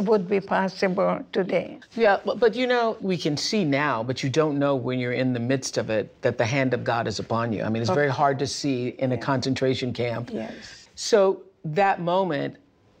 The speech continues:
Speaker 2: when you and your sister are on the death march, and I think you're walking up the stairs,
Speaker 1: Yeah.
Speaker 2: and there are all these stories about what happens to you on the other side of the stairs. People were saying, "What about those stairs?" On the other side,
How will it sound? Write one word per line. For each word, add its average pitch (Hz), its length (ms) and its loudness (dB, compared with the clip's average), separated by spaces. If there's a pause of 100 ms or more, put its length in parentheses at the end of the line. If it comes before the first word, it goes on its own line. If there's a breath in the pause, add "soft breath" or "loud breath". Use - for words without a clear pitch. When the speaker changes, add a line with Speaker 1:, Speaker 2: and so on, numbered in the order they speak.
(160)
Speaker 2:
when 165 440 4
you 175 220 2
and 170 140 2
your 156 100 2
sister 160 380 0
are - 20 2
on 147 140 0
the 143 80 0
death 147 280 0
march, 117 360 -4
and 139 120 -2
I 135 60 2
think 156 220 -2
you're 147 100 2
walking 143 560 0
up 139 180 0
the 143 120 -4
stairs, 127 560 -2 (200 loud breath)
Speaker 1:
Yeah. - 120 -8
Speaker 2:
and 131 80 0
there 135 100 2
are 131 80 -2
all 147 320 4
these 147 260 -2
stories 143 460 0
about 135 280 0
what 139 120 0
happens 135 400 -2
to 143 140 -2
you 135 100 0
on 131 140 0
the 127 100 0
other 131 180 0
side 120 300 0
of 117 80 -6
the 117 80 -8
stairs. 120 500 -4 (240 loud breath)
People 156 260 0
were 139 120 0
saying, 127 460 -2
"What 127 260 0
about 120 360 -2
those 120 200 -2
stairs?" 120 460 -2 (260 loud breath)
On 143 100 2
the 135 120 4
other 127 160 2
side, 139 580 2